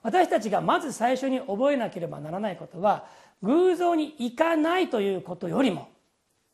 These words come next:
主を求めるということ。「私を求めて生きよ」ということですよね。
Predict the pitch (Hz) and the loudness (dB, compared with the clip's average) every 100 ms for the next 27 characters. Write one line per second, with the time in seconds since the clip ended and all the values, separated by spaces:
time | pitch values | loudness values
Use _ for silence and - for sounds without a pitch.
0 | _ _ _ _ _ - - - 330 233 | _ _ _ _ _ -16 -12 0 2 2
1 | 147 127 123 135 226 240 254 262 226 _ | 0 -6 -16 -16 -18 -16 -12 -12 -14 _
2 | _ 160 165 - - - _ _ _ _ | _ -20 -20 -20 -20 -20 _ _ _ _
3 | _ _ _ _ _ _ _ _ _ _ | _ _ _ _ _ _ _ _ _ _
4 | - 330 320 330 349 339 349 370 339 240 | 4 6 6 6 6 6 4 4 2 2
5 | 196 - 311 339 226 - - _ _ 180 | -2 -2 2 4 4 0 -12 _ _ -8
6 | 160 156 139 139 143 147 143 - - 160 | -8 -8 -12 -16 -18 -18 -20 -20 -16 -14
7 | 165 | -14